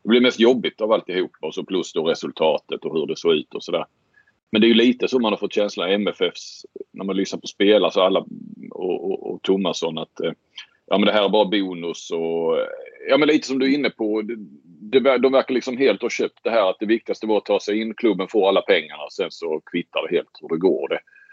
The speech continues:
vi såg ju igår, det är en jättetuff grupp med Zenit som liksom tredje sidade laget. Det, det,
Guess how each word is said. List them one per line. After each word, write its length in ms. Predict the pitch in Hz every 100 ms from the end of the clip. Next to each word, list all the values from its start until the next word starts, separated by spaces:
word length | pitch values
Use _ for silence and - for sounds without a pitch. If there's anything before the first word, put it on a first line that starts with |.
| - _ _ _ _
vi 300 | - 98 110
såg 280 | - 135 107
ju 180 | 104 110
igår, 300 | 113 104 92
det 100 | 98
är 60 |
en 80 | 98
jättetuff 560 | 98 101 - 87 90 -
grupp 220 | 95 87
med 240 | - 82 80
Zenit 480 | - 92 82 78 -
som 200 | 82 82
liksom 280 | 87 82
tredje 520 | 80 98 92 92 87 78
sidade 480 | 85 78 78 80
laget. 380 | 90 90 73 78 -
Det, 80 |
det, 180 | 78 90